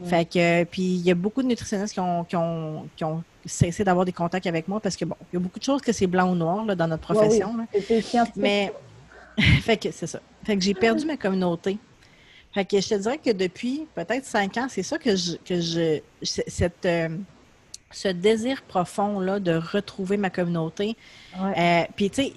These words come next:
Speaker 2: la dernière année, je me, je disais souvent à mon chum, je dis, « Je me sens seule. » Mais, tu sais, mon chum, il disait, « Je comprends pas. Tu sais, t'as des amis, t'as une famille. » Je dis, « Je suis seule, j'ai pas ma communauté. » Puis il était là, il me... il me regardait, puis il comprenait pas. Puis, tu sais, je
Speaker 1: Tellement.
Speaker 2: pense que moi, j'avais même pas compris non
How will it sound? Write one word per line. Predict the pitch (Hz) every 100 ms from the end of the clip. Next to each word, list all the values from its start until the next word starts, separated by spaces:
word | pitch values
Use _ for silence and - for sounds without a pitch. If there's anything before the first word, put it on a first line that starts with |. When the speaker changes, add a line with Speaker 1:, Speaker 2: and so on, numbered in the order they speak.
| 185
Speaker 2:
la | 190 180
dernière | 185 208 262 240
année, | 202 247
je | 208
me, | 170
je | 160
disais | 180 170
souvent | - 220 247
à |
mon | 208 165
chum, | 220 214
je |
dis, « | 180 175
Je |
me | 165
sens | 151 180 165
seule. » | - 175 170
Mais, | 156
tu | -
sais, | 233
mon | 170
chum, | - 226
il |
disait, « | 175 185
Je |
comprends | 175 165 - 165
pas. | - 240
Tu | 240
sais, | 240
t'as | 214
des | 170 170 175
amis, | 175 208
t'as | 220
une | 190
famille. » | 196 202
Je | 190
dis, « | 175
Je |
suis | - 208
seule, | - 247 262
j'ai | 226 196
pas | 240
ma | 254
communauté. » | 247 226 202 185 269
Puis | 214
il |
était | 180
là, | 226
il | 208
me... | 170 - 175
il |
me | 185
regardait, | 185 180 202
puis | 269 -
il |
comprenait | 180 - 196 175
pas. | - 277 - - -
Puis, | 226 196
tu | 190
sais, |
je |
Speaker 1:
Tellement. | 190 190
Speaker 2:
pense | 277 262
que | 240
moi, | 220 220 247 277
j'avais | 202 190
même | 208 254
pas | 302
compris | 311 220 190 - 285
non | 233 180